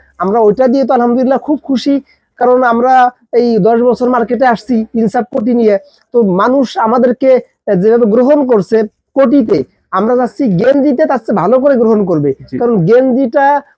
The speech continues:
Speaker 1: কোটি তো শুধু শীতকালের
Speaker 2: শীতকালে
Speaker 1: প্রোডাক্ট,
Speaker 2: লাগে।
Speaker 1: আর গেঞ্জিটা বারো মাসের প্রোডাক্ট। গেঞ্জিটা
Speaker 2: শীতকাল গরম।
Speaker 1: বারো মাস চলে,
Speaker 2: জি।
Speaker 1: বাকি এই পাতলা গেঞ্জিগুলো গরমে একটু বেশি চলে।
Speaker 2: তার মানে যারা অল্প পুঁজি নিয়ে সরাসরি ফ্যাক্টরি থেকে যারা
Speaker 1: হ্যাঁ,
Speaker 2: গেঞ্জি
Speaker 1: হ্যাঁ।
Speaker 2: আইটেম নিয়ে ব্যবসা করতে চাচ্ছেন, হুঁশিয়ারি যেটা বলে আর কি,
Speaker 1: হ্যাঁ, হুঁশিয়ারি
Speaker 2: হুঁশিয়ারি
Speaker 1: আইটেম।
Speaker 2: আইটেম বলে,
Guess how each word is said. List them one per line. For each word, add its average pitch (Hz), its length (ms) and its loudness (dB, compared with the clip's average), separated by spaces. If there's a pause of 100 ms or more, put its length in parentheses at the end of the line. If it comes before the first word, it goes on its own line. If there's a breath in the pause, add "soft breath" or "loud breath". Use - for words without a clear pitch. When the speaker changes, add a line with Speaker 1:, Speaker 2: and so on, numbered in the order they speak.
(120)
Speaker 1:
কোটি 262 380 0
তো 294 80 0
শুধু 285 500 2
শীতকালের 277 460 -2
Speaker 2:
শীতকালে - 20 -4
Speaker 1:
প্রোডাক্ট, 151 300 -2
Speaker 2:
লাগে। - 200 -6 (120)
Speaker 1:
আর 214 120 0
গেঞ্জিটা 254 600 2
বারো 262 240 2
মাসের 226 280 -2
প্রোডাক্ট। 156 320 -2 (480)
গেঞ্জিটা 247 240 0
Speaker 2:
শীতকাল 269 160 0
গরম। 196 80 0
Speaker 1:
বারো 240 220 2
মাস 269 300 -4
চলে, 277 240 2
Speaker 2:
জি। - 360 -8
Speaker 1:
বাকি 247 180 -2
এই 247 240 0
পাতলা 269 300 -2
গেঞ্জিগুলো 262 460 0
গরমে 294 340 2
একটু 233 160 -2
বেশি 214 220 0
চলে। 156 220 -2
Speaker 2:
তার 170 120 -2
মানে 208 120 -2
যারা 220 140 2
অল্প 208 220 2
পুঁজি 208 240 -2
নিয়ে 208 140 -2
সরাসরি 208 420 0
ফ্যাক্টরি 196 480 -2
থেকে 202 240 0
যারা 190 200 0
Speaker 1:
হ্যাঁ, 240 140 2
Speaker 2:
গেঞ্জি 208 180 0
Speaker 1:
হ্যাঁ। 175 120 2
Speaker 2:
আইটেম 185 280 0
নিয়ে 196 120 -2
ব্যবসা 170 280 -2
করতে 202 220 -2
চাচ্ছেন, 202 220 -2
হুঁশিয়ারি 160 460 0
যেটা 143 200 0
বলে 139 200 0
আর 135 60 -2
কি, 330 200 -8
Speaker 1:
হ্যাঁ, 214 140 2
হুঁশিয়ারি 220 300 0
Speaker 2:
হুঁশিয়ারি 190 340 2
Speaker 1:
আইটেম। 160 200 4
Speaker 2:
আইটেম 147 240 -2
বলে, 180 220 -2